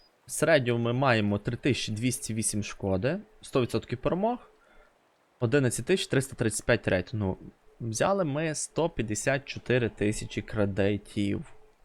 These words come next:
Небагато, я вам скажу, так. Ну і, як бачите, рейтинг шість тисяч нуль дев'яносто чотири.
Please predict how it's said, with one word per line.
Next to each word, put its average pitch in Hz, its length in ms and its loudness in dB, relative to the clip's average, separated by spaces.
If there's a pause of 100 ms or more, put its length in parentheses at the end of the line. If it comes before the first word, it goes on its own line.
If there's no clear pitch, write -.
(840)
Небагато, 107 880 2
я 120 140 2
вам 139 120 -4
скажу, 165 520 0
так. - 460 -2 (840)
Ну 180 340 -6
і, 147 180 -6
як 196 160 -4 (960)
бачите, 113 520 -2
рейтинг 123 340 0
шість - 280 -10
тисяч - 380 -2
нуль 107 180 0
дев'яносто 98 500 -4
чотири. - 360 -12